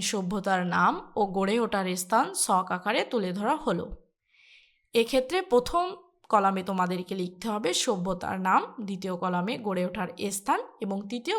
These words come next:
কলামে দেশের নাম। তাহলে চলো শুরু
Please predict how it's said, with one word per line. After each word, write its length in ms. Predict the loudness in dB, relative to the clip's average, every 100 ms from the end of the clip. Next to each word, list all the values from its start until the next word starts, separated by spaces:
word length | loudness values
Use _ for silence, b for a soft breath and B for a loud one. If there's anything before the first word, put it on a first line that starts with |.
| 0
কলামে 360 | 0 0 0 -6 -8 b b b b b _ _ _ -8
দেশের 440 | 0 0 0 -2 -2
নাম। 120 | -6 -8 -18 _ _ _ -8
তাহলে 300 | -6 -4 -4 -2
চলো 260 | -2 -2 -4 -6 -16 _ _ _ _ _ _ _ -14 -8
শুরু 200 | -8